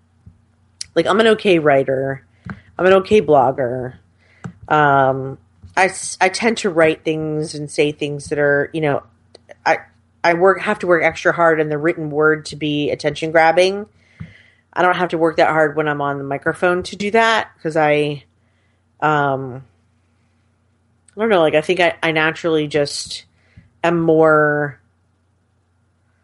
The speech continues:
able to, well, not this particular moment 'cause I'm not being very eloquent, but do you know what I mean? Like, I, I can easily, I can more easily stand out speaking than I can writing, I guess is what I'm trying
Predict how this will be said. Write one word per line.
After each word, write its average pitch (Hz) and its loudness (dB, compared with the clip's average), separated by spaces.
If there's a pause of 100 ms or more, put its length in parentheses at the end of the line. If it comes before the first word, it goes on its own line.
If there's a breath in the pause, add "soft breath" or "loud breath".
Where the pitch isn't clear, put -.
(500)
able 160 4
to, - -10 (140)
well, 151 -2
not 135 -2
this - -8
particular 294 4
moment 285 4
'cause 240 -6
I'm 233 0
not 226 2
being 202 -2
very 196 2
eloquent, 185 0
but 214 -8
do 262 -12
you - -8
know 285 2
what 277 2
I 262 2
mean? 262 -4
Like, 247 -2
I, 202 2 (460 loud breath)
I 214 4
can 262 -4 (140)
easily, 254 -4
I 233 -4
can 240 -6
more 277 -2
easily 247 -6
stand 214 -2
out 185 2
speaking 202 -10
than 175 -4
I 170 -4
can 170 -8
writing, 151 -6
I 147 -10
guess - -12
is - -16
what 156 -4
I'm 147 -8
trying 147 -6